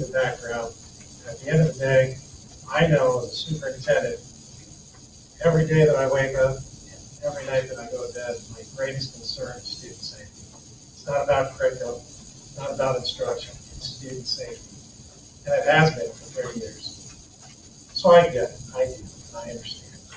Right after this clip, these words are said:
I know that we'll probably have a discussion about different accommodations, which I think were part of the plan to begin with, the modification, so I think we certainly added to that. But I certainly don't want to walk away from this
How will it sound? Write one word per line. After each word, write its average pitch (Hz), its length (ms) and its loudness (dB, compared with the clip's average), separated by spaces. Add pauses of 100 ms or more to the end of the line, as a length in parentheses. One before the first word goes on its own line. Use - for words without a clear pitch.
(120)
I - 120 -18
know 523 180 4
that - 140 -6
we'll 480 160 -14
probably 123 320 -4
have 127 140 0
a - 60 -14
discussion - 600 -10
about - 200 -18 (480)
different 156 320 -2
accommodations, 131 920 -2
which - 160 -14
I - 100 -14
think - 240 2
were - 140 -6 (120)
part - 140 8
of - 180 12
the 165 120 4
plan 127 260 0
to 110 60 -10
begin 151 340 2
with, 107 140 -12 (680)
the - 60 8
modification, - 760 4
so - 160 -14
I - 120 -12
think 160 240 4
we - 160 4
certainly - 400 -2 (120)
added 480 200 -4
to - 120 -14 (120)
that. - 160 -18 (680)
But 508 120 -6
I 494 40 -6
certainly - 640 0
don't 139 280 2
want 131 160 -2
to 120 100 -8
walk 127 220 2 (160)
away 120 160 -4
from - 280 -12
this - 120 -12